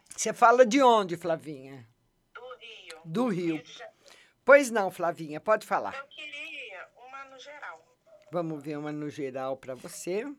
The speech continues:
Speaker 1: Bastante verdade na sua vida. O tarô fala que a verdade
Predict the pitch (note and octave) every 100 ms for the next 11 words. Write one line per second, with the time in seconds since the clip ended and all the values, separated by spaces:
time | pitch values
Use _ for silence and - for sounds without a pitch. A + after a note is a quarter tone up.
0 | _ _ _ _ _ _ _ _ _ -
1 | - - - G3+ - - B3 B3+ A#3 F3+
2 | B3+ C4 G#3+ F#3+ F#3 F#3+ F3 D#3+ D3+ D#3+
3 | - D3+ C#3 C3+ C3+ C3+ C#3+ _ _ -
4 | - - D#3+ G3+ F#3+ G3+ A3+ - A3 A3+
5 | A3+ G#3 G#3 F#3 G#3+ G#3 F#3 F3 A3 B3+
6 | B3+ G3+ F3 E3 D3+